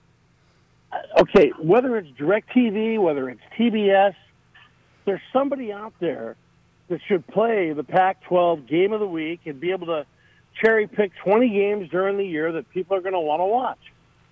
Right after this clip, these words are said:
You know, I mean, let's, I mean, how many reruns can you play on T B S or T N T or what was the station that carried N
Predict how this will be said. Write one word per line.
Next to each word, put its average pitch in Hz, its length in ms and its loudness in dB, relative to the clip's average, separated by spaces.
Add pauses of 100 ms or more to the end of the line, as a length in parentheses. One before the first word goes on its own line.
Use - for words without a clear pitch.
(680)
You 143 160 0
know, 160 180 4
I 190 80 4
mean, 180 220 2
let's, 220 180 2 (460)
I 165 80 0
mean, 190 100 4
how 190 160 0
many 240 160 0
reruns 208 500 -2
can 185 160 -4
you 165 120 -6
play 220 240 0
on 151 180 -4
T 202 220 -6
B 175 180 0
S 185 300 -2
or - 80 -6
T 202 260 0
N 170 180 -4
T 196 300 0
or 131 260 0 (580)
what 220 200 6
was 190 80 2
the 180 120 -6
station 202 420 -2
that 165 180 -10
carried 190 260 2
N 170 140 -4